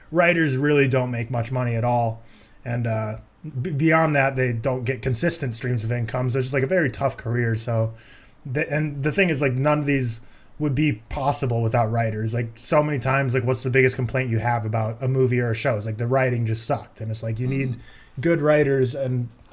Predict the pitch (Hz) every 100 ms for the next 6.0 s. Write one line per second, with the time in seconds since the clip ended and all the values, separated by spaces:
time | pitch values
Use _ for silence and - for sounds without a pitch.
0 | - - - 160 151 139 139 135 131 123
1 | - 117 123 151 165 139 131 135 - 131
2 | 131 117 131 143 135 123 139 123 117 127
3 | 127 120 131 123 117 113 107 110 117 117
4 | 113 113 120 117 113 113 127 127 127 110
5 | 110 - - - - - 143 123 123